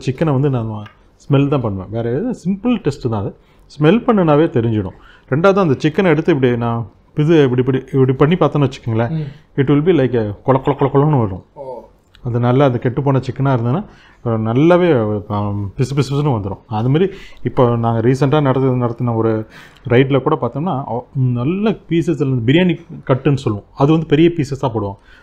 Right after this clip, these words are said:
Speaker 1: அந்த பீஸை எடுத்து நான் பிரிக்கிறேன், அப்படியே full and full அப்படியே கொல கொலன்னு வருது.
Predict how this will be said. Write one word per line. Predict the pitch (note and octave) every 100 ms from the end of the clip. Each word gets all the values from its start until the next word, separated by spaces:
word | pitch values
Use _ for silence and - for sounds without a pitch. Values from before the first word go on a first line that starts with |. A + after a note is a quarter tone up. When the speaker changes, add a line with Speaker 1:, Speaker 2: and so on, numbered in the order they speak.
| _
Speaker 1:
அந்த | A2+ G#2+
பீஸை | F3+ F#3+
எடுத்து | D3+ E3 F3
நான் | C3+ -
பிரிக்கிறேன், | C#3+ F#3 F3+ F3+
அப்படியே | E3 A#2 C#3+
full | C#3 - C#3 D#3+ E3
and | C3
full | - D#3+
அப்படியே | A#2 C#3 A#2+ G2 - _ _ -
கொல | B2+
கொலன்னு | C3+ B2+ F#3 C#3+
வருது. | G2